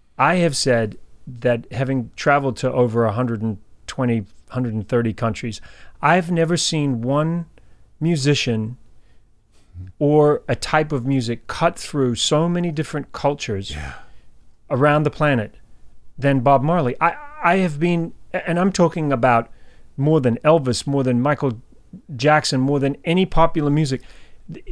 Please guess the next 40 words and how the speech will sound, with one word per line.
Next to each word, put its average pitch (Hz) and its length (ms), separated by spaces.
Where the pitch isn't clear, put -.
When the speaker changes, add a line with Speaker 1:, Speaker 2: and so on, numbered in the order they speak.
Speaker 1:
You 208 180
could 220 180
go 190 280
anywhere 226 360
on 185 100
this 170 160
planet, 156 420
and 156 280
everybody 202 440
knows 151 320
who 151 160
Bob 131 160
Marley 196 300
is. - 20
Speaker 2:
Because 104 280
Bob 110 320
Marley's 98 600
music 92 440
stood - 640
for - 160
something. - 520
It 85 260
meant 90 480
something. 71 480
It 73 160
called 92 380
you 87 140
to 95 220
a 78 80
higher 87 480
level 80 420
of 71 220
being. 73 440
It 78 180
made 90 340
you 80 240
speak - 720
and 80 160
think 95 340
about 78 360